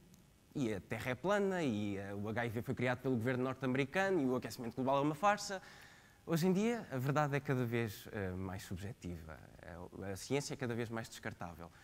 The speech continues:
E na era da internet, uma opinião torna-se facto como propagação Q B. Pelo que uma boa comunicação ci-, científica se torna cada vez mais urgente. Custa refutar crenças. Já Orson Welles dizia que a verdade requer cem argumentos infalíveis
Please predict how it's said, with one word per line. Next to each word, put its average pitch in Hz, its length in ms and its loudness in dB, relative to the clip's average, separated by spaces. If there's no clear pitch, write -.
E 117 100 0
na 135 120 4
era 147 140 2
da 135 80 0
internet, 131 440 -2
uma 113 100 2
opinião 120 260 0
torna-se 110 400 -6
facto - 360 -8
como 143 200 -2
propagação 143 540 -8
Q 147 140 -12
B. 139 160 -8
Pelo 139 160 4
que - 160 -8
uma 135 200 8
boa 147 220 4
comunicação 131 540 0
ci-, 107 280 -6
científica 110 540 -2
se - 80 -8
torna 107 240 -4
cada 127 320 0
vez 113 220 -2
mais 104 260 -4
urgente. 90 560 -8
Custa - 460 -2
refutar - 360 -4
crenças. - 680 -8
Já 110 160 2
Orson 123 380 2
Welles 131 220 4
dizia 120 360 2
que 127 100 -2
a 123 40 4
verdade 117 360 0
requer - 260 -4
cem 151 300 0
argumentos 120 420 -2
infalíveis 123 680 0